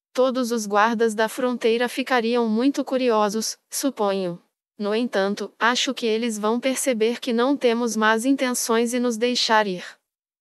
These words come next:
O Erner, antes mesmo disso, haveria um confronto com o exército imperial, mesmo que Fenrir não tivesse intenção de lutar.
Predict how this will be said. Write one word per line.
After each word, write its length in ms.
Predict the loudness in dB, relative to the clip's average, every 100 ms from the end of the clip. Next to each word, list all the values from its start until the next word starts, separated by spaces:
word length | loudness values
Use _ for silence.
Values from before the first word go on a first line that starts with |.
| 0
O 120 | 2
Erner, 440 | 2 0 0 -2 -8 -4
antes 400 | -2 0 -2 -2
mesmo 420 | 0 0 -2 -2
disso, 480 | -2 -2 -2 -6 -6 -4
haveria 480 | 0 0 0 0
um 120 | -2 0
confronto 680 | 0 -2 -2 0 0 -2
com 240 | -2 0 2
o 60 |
exército 640 | 2 2 0 0 -2 -4 -2
imperial, 600 | -2 0 0 2 2 2
mesmo 460 | 0 0 0 -2 -4
que 120 | -6
Fenrir 500 | -2 -2 0 0 0
não 220 | 2 2
tivesse 540 | 0 0 0 0 0 2
intenção 600 | 2 2 0 0 0 0
de 120 | 0
lutar. 600 | -2 0 0 0 -4 -16